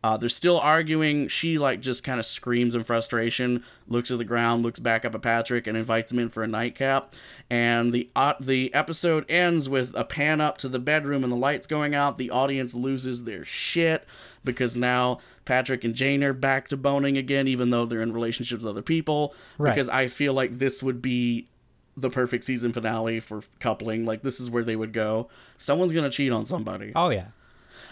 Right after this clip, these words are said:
Speaker 2: The show's
Speaker 1: And
Speaker 2: all about sex. Gotta have infidelity.
Speaker 1: And sitcom audiences love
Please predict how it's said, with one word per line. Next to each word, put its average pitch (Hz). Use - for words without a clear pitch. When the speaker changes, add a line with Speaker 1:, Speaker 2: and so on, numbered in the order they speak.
Speaker 2:
The 160
show's 165
Speaker 1:
And 151
Speaker 2:
all 143
about 135
sex. -
Gotta 147
have 117
infidelity. 98
Speaker 1:
And 208
sitcom 170
audiences 143
love 151